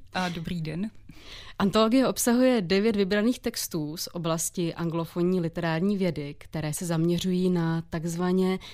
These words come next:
Speaker 2: dětskou literaturu. Pojďme si na úvod říct, co to vlastně je dětská literatura, nebo máme spíš říkat literatura pro děti. Podle některých odborníků totiž nic takového vůbec neexistuje.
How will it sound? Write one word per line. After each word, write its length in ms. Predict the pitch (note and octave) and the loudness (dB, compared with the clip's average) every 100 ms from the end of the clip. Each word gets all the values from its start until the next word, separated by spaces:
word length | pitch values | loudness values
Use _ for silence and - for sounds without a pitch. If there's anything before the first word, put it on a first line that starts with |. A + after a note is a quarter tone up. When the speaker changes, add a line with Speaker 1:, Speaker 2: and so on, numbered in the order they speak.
| - - | -20 -8
Speaker 2:
dětskou 420 | E3+ G3 - A3 | -4 -2 0 2
literaturu. 680 | G3 - G3+ F3+ E3 D3 C#3+ - - - - - | 2 2 0 2 -2 -2 -6 -14 -18 -18 -18 -6
Pojďme 220 | F3+ G3+ G3 | 0 4 4
si 140 | B3+ | 4
na 100 | G#3+ | 4
úvod 240 | A3 A#3+ | 2 2
říct, 460 | B3 A3 G3 - - - | 2 0 -4 -8 -16 -8
co 140 | F#3+ | -6
to 140 | G3+ | -4
vlastně 640 | F#3 F#3 - - G#3+ G#3 G#3 | -2 0 -2 0 2 2 4
je 460 | G#3 F#3 E3+ F#3+ G#3 | 2 2 0 -4 -6
dětská 420 | F3+ F#3+ - F#3 | -6 -4 -2 -2
literatura, 680 | E3 E3 F#3 E3 F3+ D#3+ C#3+ - - | 0 -2 -2 -2 -2 -2 -4 -8 -4
nebo 340 | E3 D3+ E3 | -4 -2 0
máme 280 | D#3+ D#3 E3 | 2 2 -2
spíš 280 | - F#3 F#3+ | -4 -4 -4
říkat 360 | F#3+ F3+ - | -4 -6 -2
literatura 580 | F3+ E3 E3 E3 F#3 F3+ | -2 0 -2 -2 0 -2
pro 240 | - F#3+ | 2 2
děti. 440 | E3+ E3+ E3+ A#3 B3+ - - - - - | 4 0 2 0 0 -8 -16 -16 -18 -2
Podle 180 | F#3+ G#3+ | 4 6
některých 320 | A3 A#3 - | 6 2 0
odborníků 520 | G3+ G3+ G#3 G3+ G#3+ | 0 2 2 2 -2
totiž 300 | G3+ G3+ G3 | -4 -4 -2
nic 160 | G#3+ - | -2 -2
takového 340 | F#3+ G3 G3+ | -6 -4 -2
vůbec 280 | G#3 G3+ - | -2 -4 -2
neexistuje. 760 | G3 A3+ G3+ E3+ - E3+ D3 | 0 0 -2 -2 -4 -4 -4